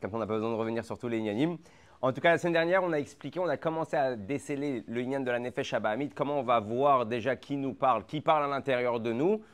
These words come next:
On a dit que le Admour Hazaken, quand il a parlé de la Neshama, il a d'abord parlé du Sechel, ensuite des Midot.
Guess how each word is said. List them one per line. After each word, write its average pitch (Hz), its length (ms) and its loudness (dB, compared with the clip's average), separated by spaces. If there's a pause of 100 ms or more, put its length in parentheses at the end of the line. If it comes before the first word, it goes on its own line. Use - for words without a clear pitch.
(420)
On 135 120 -2
a 139 80 2
dit 147 140 -2
que 151 100 -2
le 131 120 4
Admour 180 320 2
Hazaken, 156 380 0
quand 151 80 -2
il 139 80 2
a 123 60 2
parlé 151 180 2
de 147 60 -4
la 143 80 2
Neshama, 131 640 0
il 110 100 -2
a 110 40 2
d'abord 123 280 2
parlé 123 580 0 (140)
du 117 160 -4
Sechel, 139 720 -2 (240)
ensuite 135 340 -4
des 123 140 0
Midot. 113 320 0